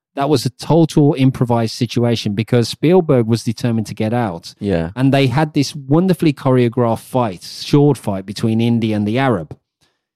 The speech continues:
Speaker 1: And basically everybody was losing it. And, and so the guy, the, the, the accounts of where this,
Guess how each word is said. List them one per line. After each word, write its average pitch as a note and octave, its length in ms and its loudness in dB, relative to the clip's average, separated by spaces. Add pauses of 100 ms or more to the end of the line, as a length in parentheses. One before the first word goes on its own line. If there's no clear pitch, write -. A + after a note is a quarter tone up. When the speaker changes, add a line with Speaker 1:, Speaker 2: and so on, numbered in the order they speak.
(320)
Speaker 1:
And B2 720 0
basically C#3+ 520 0
everybody B2 420 2
was A2 200 0
losing A2 320 2
it. G#2 160 -2
And, A2+ 280 0
and A2+ 380 0
so D#3 340 0
the D3+ 100 0
guy, B2 220 0 (100)
the, D3+ 160 -8 (360)
the, E3 240 -4
the E3+ 220 2
accounts G#3 500 0
of D#3+ 160 2
where D#3+ 280 4
this, C#3+ 340 0